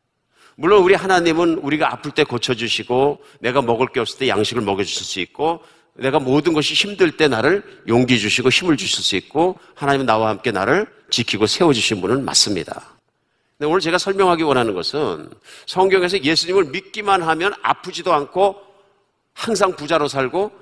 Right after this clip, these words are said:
항상 자식이 잘 되고 사고도 절대로 안 나고 모든 것, 위기나 모든 것은 한 번도 겪지 않고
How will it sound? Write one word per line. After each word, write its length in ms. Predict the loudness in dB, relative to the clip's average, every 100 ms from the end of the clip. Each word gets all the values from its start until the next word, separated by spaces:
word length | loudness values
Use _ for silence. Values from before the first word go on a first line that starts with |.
| -14
항상 400 | -4 -2 0 0
자식이 340 | 0 -2 -4
잘 240 | -2 0
되고 240 | 0 -2 -4
사고도 380 | -4 -4 -2 -2
절대로 380 | -2 -2 0 2
안 100 | 0
나고 360 | -2 -4 -6 -8 _ _ _ _
모든 380 | -6 -2 0
것, 160 | 2 0
위기나 460 | -2 -8 -2 0 0
모든 280 | 2 0 0
것은 180 | -2 -2
한 240 | -4 -2
번도 200 | 2 2
겪지 300 | 0 -2 -2
않고 340 | -4 -2 -4